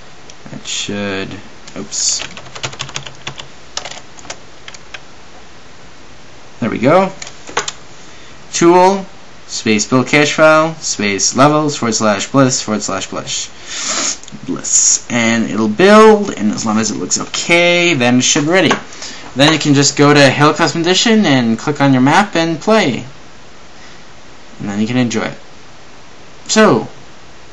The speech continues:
this has been our Archiman tutorial. You can subscribe to my videos if you think these tutorials help you.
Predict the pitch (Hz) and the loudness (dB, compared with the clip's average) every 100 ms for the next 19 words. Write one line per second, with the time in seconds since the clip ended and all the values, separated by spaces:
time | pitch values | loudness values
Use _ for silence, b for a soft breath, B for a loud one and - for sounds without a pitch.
0 | - 117 104 120 120 123 127 117 110 - | -12 -8 -2 2 4 2 2 -2 -2 -2
1 | - 175 185 214 - B B B B - | 4 6 6 4 -2 B B B B -6
2 | 180 190 175 175 - - 185 175 - 156 | 0 4 4 4 0 6 6 6 2 4
3 | 139 135 185 147 175 202 135 - 117 113 | 6 6 6 6 6 6 2 2 2 4
4 | 104 104 110 - - 135 131 - 127 120 | 2 0 -4 -10 0 4 4 2 2 2
5 | 120 110 - - - 127 117 110 - 156 | 2 -2 -6 -8 0 2 2 0 2 0
6 | 160 110 143 220 | 2 -2 0 0